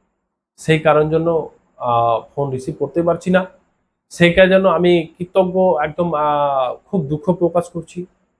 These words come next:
যে আপনারা বড় আশা করে আমাকে ফোন করেন যে স্যারের কাছে গল্প করলে বা আমরা এই বিষয়ে অ্যাডভাইস পেলে আমরা ভালো হয়ে যাব,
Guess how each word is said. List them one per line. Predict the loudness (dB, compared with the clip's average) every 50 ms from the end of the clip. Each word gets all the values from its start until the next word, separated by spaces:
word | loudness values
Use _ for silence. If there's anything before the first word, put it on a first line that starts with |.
| _ _ -12
যে | -4 2 4 4
আপনারা | 4 2 0 0 0 2
বড় | 2 4 4 4 2
আশা | 2 -2 -6 -8 -10
করে | -8 -6 -4 -4
আমাকে | -4 -6 -6 -8
ফোন | -8 -8 -8 -8 -6 -6
করেন | -6 -6 -6 -6 -8
যে | -10 -10 -10
স্যারের | -8 -8 -8 -8 -6 -6
কাছে | -8 -10 -12 -12 -14 -16 _ _ _ _ _ _ _ _ -4
গল্প | 0 2 2 2 0 -4
করলে | -4 -2 -2 0 2 2 2
বা | 2 0 -2
আমরা | -2 -2 -2 0 0 0 -2 -2 -4
এই | -4 -6
বিষয়ে | -6 -6 -6 -4 -2 0 0
অ্যাডভাইস | 0 0 -2 -6 -10 -12 -12 -8
পেলে | -6 -6 -6
আমরা | -4 -6 -8
ভালো | -8 -10 -10 -10 -8
হয়ে | -8 -8 -8
যাব, | -10 -10